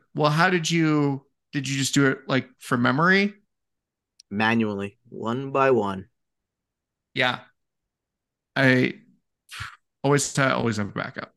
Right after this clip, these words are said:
Speaker 2: And it's still, and it's still not a hundred, not a hundred percent right, but it's, like, in the sixteenth round. So it's not
Speaker 1: I mean, who's
Speaker 2: it's
Speaker 1: gonna
Speaker 2: not
Speaker 1: come after you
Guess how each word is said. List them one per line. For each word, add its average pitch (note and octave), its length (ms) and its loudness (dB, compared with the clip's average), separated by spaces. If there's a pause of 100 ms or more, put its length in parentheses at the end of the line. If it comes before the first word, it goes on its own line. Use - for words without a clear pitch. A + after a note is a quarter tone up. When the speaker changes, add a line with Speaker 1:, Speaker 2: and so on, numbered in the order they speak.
(240)
Speaker 2:
And B2 100 2
it's A#2+ 160 0
still, D3 320 4 (300)
and B2+ 100 0
it's B2+ 120 0
still F3 180 0
not C#3+ 180 0
a A#2 40 2
hundred, C#3 420 0
not B2+ 140 2
a A#2 40 0
hundred B2 380 -2
percent C#3 300 -4
right, E3 260 2 (560)
but B2+ 300 4 (600)
it's, C#3 420 0
like, D3 200 -2
in B2+ 100 0
the A2+ 80 -4
sixteenth - 580 -10
round. F2+ 300 -10 (400)
So F#2 380 -4 (500)
it's B2 240 -2
not B2 340 4 (1080)
Speaker 1:
I D#3+ 60 -2
mean, D3 80 4
who's G3+ 180 6
Speaker 2:
it's G#3+ 60 4
Speaker 1:
gonna G3+ 120 4
Speaker 2:
not C#3+ 60 2
Speaker 1:
come F#3 100 4
after E3 280 4
you C3 400 2